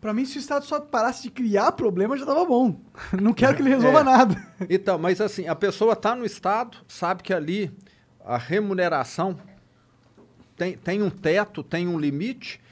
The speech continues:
Speaker 2: e se ele quer ganhar muito mais, ele tem de procurar outra alternativa. O, o, o
Speaker 1: Você
Speaker 2: es-
Speaker 1: ganha sete mil reais como governador?
Speaker 2: Sete novecentos e oitenta. Sete novecentos e oitenta. Então, assim, as pessoas precisam enxergar.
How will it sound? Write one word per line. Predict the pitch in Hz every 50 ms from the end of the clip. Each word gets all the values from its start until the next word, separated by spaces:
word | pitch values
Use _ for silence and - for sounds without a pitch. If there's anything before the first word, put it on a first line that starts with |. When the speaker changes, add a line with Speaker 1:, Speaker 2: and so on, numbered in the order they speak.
| _ _ _ _
Speaker 2:
e | - 202
se | 208 - - - 220
ele | 226 269 311 330 311 285 262 208 - - - _ _ _ _ _ _ _ _ _
quer | - 196 220
ganhar | 214 196 196 175 156 156 160 165
muito | 156 156 175 226 254 - - 180
mais, | 151 147 180 233 277 254 175 - - - - -
ele | 175 196 214
tem | - - 247 294 302
de | 285 - - 330
procurar | - - - 359 - - 349 311 302 285
outra | 233 220 220 - 196
alternativa. | 180 151 - 160 143 131 135 107 95 - - 170 220 226 - - - _ _ _ _ _ _ _ _ _ _ _ _ _ _ _
O, | 139
o, | 147 - 156 147 156 143
o | 175
Speaker 1:
Você | 208 202 185 233 226
Speaker 2:
es- |
Speaker 1:
ganha | 214 262 294
sete | 285 339 320 - 392
mil | 339 311
reais | 277 240 214 214 233 226 -
como | - - 196 175
governador? | 170 170 156 165 156 151 139 143 170 208 214 - - - -
Speaker 2:
Sete | - - - - 180 233 233 - - 208
novecentos | 196 180 175 147 123 - - 190 202 196 - -
e |
oitenta. | 214 202 - - 135 131 113 101 - - 165 156 - - - - _ _ _ _ _ - - - - -
Sete | - - - 143 147 - -
novecentos | 160 151 135 113 - - 143 143 139 -
e | 156
oitenta. | 147 135 - 110 98 90 - - - - _ _ _ _ _ _ _ _ _ _ _ _
Então, | - 123 131 123 123 - 143 156 175 190 196
assim, | 196 196 196 - - 190 190
as | 160 151 - -
pessoas | - 185 165 - - 196 190 196
precisam | - - 220 214 208 233
enxergar. | 226 - - 254 262 220 170 156 165 208 214 -